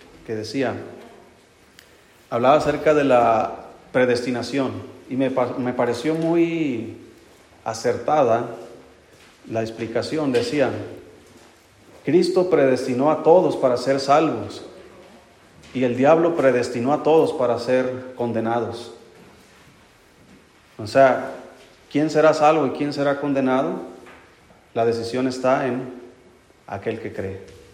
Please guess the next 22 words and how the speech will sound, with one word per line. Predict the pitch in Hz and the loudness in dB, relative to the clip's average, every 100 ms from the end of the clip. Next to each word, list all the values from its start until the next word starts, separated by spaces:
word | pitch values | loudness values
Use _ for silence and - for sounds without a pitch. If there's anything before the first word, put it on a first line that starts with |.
| - - _ _ _ _ - | -20 -20 _ _ _ _ -4
El | 120 117 | -4 0
que | 127 | 0
no | 156 | 0
cree | 170 185 - - - - - - | 4 4 2 -4 -12 -16 -20 -4
ya | 117 135 160 - - | 2 2 2 -4 -6
ha | 123 123 | -2 -2
sido | - 151 185 196 - - - - - _ _ - | -2 -2 -2 -4 -10 -16 -20 -20 -20 _ _ -18
condenado. | - 110 107 98 95 90 - - - - _ _ _ _ _ _ _ - _ - | -10 -6 -4 -4 -8 -10 -16 -20 -20 -20 _ _ _ _ _ _ _ -20 _ -14
Entonces | 107 135 | 0 2
nosotros | 127 143 143 151 | 2 0 -2 -4
que | 143 | -2
hemos | 143 147 | 0 -2
creído | 127 131 143 | -2 0 0
en | |
Jesucristo, | 139 120 117 147 160 120 | -2 -6 -4 -4 -4 -4
hermano, | 113 110 110 | -4 -4 -4
fuimos | 127 127 131 | -4 -4 -4
predestinados | - 117 113 113 113 107 123 165 | -6 -2 -2 -2 -4 -4 -4 -4
para | - 113 | -6 -6
ser | - 117 | -6 -8
sus | 117 98 | -8 -10
hijos, | - 95 92 - | -10 -12 -14 -18